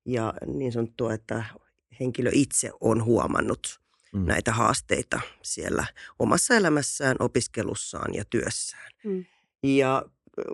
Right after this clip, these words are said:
Speaker 1: no, tilastojen mukaan ajatellaan, että kahdeksankymmentä prosenttia sitten muusta väestöstä on niin sanottua neurotyypillistä väestöä. Mitä, mitä sekin luku sitten pitää sisällään,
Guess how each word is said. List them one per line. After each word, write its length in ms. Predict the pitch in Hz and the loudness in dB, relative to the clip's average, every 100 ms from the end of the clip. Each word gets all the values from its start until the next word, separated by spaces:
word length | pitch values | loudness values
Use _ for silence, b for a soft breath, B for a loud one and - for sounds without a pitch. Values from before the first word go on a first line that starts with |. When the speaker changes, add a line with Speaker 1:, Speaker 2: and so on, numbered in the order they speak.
| - 147 B | -8 -8 B
Speaker 1:
no, 180 | 165 156 | 2 2
tilastojen 500 | 151 165 143 - 151 | 4 4 4 2 4
mukaan 380 | 151 147 151 143 | 4 4 2 4
ajatellaan, 480 | 147 139 139 135 135 | 4 4 2 4 2
että 200 | 135 139 | 2 -2
kahdeksankymmentä 640 | 147 139 135 139 135 - | 0 0 0 -2 -6 -4
prosenttia 680 | 135 135 135 127 _ 139 131 | -2 -2 -2 -4 _ -2 0
sitten 440 | 131 - 131 127 - 147 | -4 -4 -6 -6 -8 -2
muusta 360 | 143 127 123 | -2 -2 -2
väestöstä 520 | 117 117 - - - | -2 -2 -8 -16 -10
on 100 | 120 | -4
niin 160 | 120 120 | -4 -4
sanottua 380 | 127 123 - 123 | -6 -10 -8 -4
neurotyypillistä 1000 | 120 120 113 - - - - - - 107 | -2 -2 -4 -4 -4 -4 -6 -6 -8 -6
väestöä. 600 | - 120 - - - 107 - _ _ _ _ _ _ _ _ _ _ | -4 -4 -6 -6 -6 -6 -12 _ _ _ _ _ _ _ _ _ _
Mitä, 380 | 123 113 117 107 | -10 -8 -6 -6
mitä 260 | 135 123 113 | -4 -4 -4
sekin 320 | 120 113 - | -6 -6 -4
luku 220 | 131 131 | -4 -2
sitten 240 | 135 - 131 | -2 -2 0
pitää 300 | 147 151 143 | 4 4 4
sisällään, 680 | 165 151 143 131 123 123 | 4 4 2 4 4 2